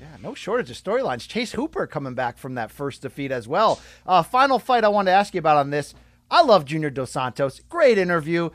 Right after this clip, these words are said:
His quote always is the same. "I am the truth. I am made out of truth.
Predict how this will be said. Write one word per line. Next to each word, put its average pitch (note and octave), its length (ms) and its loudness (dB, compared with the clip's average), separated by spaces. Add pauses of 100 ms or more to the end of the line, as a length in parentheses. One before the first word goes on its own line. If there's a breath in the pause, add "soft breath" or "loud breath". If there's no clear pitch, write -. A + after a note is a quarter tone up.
(120 soft breath)
His B3+ 180 -6
quote B3 340 4
always A3 420 4
is D#3+ 120 -10
the D#3+ 120 -2
same. D3+ 400 -2 (280 soft breath)
"I G#3 140 2
am A3+ 120 0
the F#3 80 -2
truth. A3 500 0 (300)
I F#3+ 140 2
am F3+ 160 0
made G3+ 180 2
out G3 160 6
of F3 100 -4
truth. F#3 440 -2